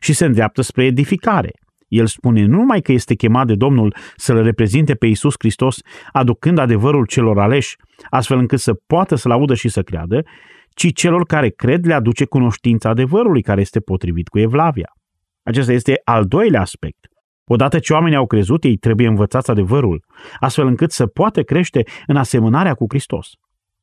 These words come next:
Așadar, ai putea spune că primul aspect al slujirii sale a fost mântuirea.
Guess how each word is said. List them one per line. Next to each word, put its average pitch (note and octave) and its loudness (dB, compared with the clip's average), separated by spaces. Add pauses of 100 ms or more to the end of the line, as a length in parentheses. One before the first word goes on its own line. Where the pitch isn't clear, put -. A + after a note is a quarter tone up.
Așadar, C3+ 0
ai C#3+ 2
putea F3+ -2
spune D#3+ 0
că A#2+ -2
primul C#3 0
aspect D3+ -2
al A#2+ 2
slujirii A#2+ 0
sale C#3+ 0
a B2 -2
fost A2 -4
mântuirea. G#2 0